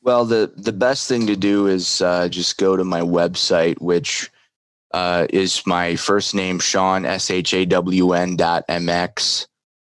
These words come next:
And, uh, everything's there. I've got, mm, I've got two podcasts there that are, uh, really just kinda new.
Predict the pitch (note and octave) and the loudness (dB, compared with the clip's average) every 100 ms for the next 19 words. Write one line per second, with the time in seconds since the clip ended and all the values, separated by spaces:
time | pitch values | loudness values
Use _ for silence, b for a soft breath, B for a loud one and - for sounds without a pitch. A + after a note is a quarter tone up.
0 | _ _ - F2 F2+ F2 F2 D#2+ G2+ G2+ | _ _ -8 -4 -2 -2 0 0 0 -2
1 | F#2+ G2 F2+ - F2+ F#2 F#2 G2 - F2+ | -2 -4 -4 -2 0 2 2 2 0 -4
2 | E2+ - G2 G2 F#2+ - - - - _ | -2 0 2 2 0 -2 -2 -4 -8 _
3 | _ _ _ _ _ F#2+ G#2 - A#2 A#2 | _ _ _ _ _ -20 -20 -2 2 2
4 | A2 G#2+ - A2 A2 G2 - C#3 B2 A#2+ | 2 -4 -6 -2 0 0 2 2 4 0
5 | A2+ A2 A2+ G#2 - - G2 G2+ G2 F#2+ | 0 0 0 0 -2 0 2 4 4 4
6 | F#2 F#2 F2+ F2+ - _ _ _ _ _ | 2 4 4 2 -2 _ _ _ _ _
7 | - F2+ F#2 F#2 F2 E2+ _ G2 A2+ A#2+ | -8 -4 0 0 0 -4 _ _ 2 4
8 | A2 G2 - A2 F#2+ F2+ F#2 F#2 F2 E2 | 4 0 -2 -2 -2 -2 0 2 2 0